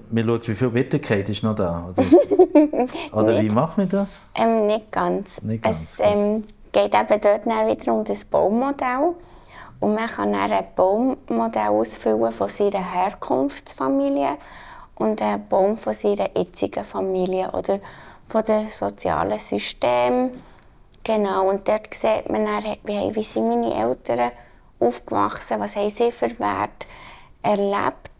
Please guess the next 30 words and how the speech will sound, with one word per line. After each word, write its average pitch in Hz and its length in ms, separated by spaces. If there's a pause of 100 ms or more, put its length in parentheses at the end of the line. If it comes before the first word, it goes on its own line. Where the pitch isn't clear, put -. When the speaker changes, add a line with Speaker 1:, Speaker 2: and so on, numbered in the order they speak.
(220)
Speaker 2:
Also, 214 400
Speaker 1:
Mm, 104 300 (460)
okay. - 220 (380)
Speaker 2:
wie 233 340
sind 220 200
sie 233 200
mit 220 280
Schmerz 226 580
umgegangen, 226 840 (160)
was 220 260
war 262 80 (200)
eigentlich 240 280
ihr 240 100
Schmerz - 680
gewesen? 269 440 (1040)
Und 220 300 (300)
ich - 120
glaube, 226 240
es 226 100
gibt 226 240
auch 226 100
mega 220 420
Verständnis 220 1080
dann 208 360
auch. 202 260 (360)
Oder 226 200 (340)
jetzt - 240
in 233 120
meinem 233 280
Fall 214 360